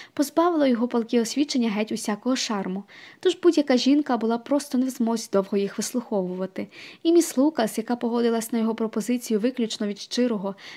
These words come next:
та безкорисливого бажання здобути собі чоловіка, було байдуже, коли саме вона його здобуде. Вони хотенько звернулися до сера Вільяма та леді Лукас, аби отримати їхню згоду,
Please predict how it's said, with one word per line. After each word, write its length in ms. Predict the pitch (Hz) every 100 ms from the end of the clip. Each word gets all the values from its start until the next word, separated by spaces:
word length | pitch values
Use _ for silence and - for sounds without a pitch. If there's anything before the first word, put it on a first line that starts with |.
| -
та 80 | 320
безкорисливого 760 | 277 - 269 269 269 240 226
бажання 420 | 214 220 233 233
здобути 420 | 220 - 196 233 208
собі 240 | - 190
чоловіка, 640 | - 196 185 233 339 277 247 - - -
було 160 | 359 349
байдуже, 480 | 202 190 185 180
коли 220 | 185 214 311
саме 300 | - 226 208
вона 200 | 190 196
його 160 | 190
здобуде. 540 | 202 - 190 185 170 196 _ _ _ _ -
Вони 180 | 233 285
хотенько 500 | - 202 330 359 262
звернулися 560 | - 208 240 233 233
до 100 | 202
сера 360 | 202 233 220 196
Вільяма 400 | 208 330 302 240
та 120 | 208
леді 260 | 196 202 262
Лукас, 500 | 214 185 190 - - - - -
аби 220 | 247 226
отримати 480 | 208 208 294 285 233
їхню 280 | 220 - 254
згоду, 500 | - 202 180 180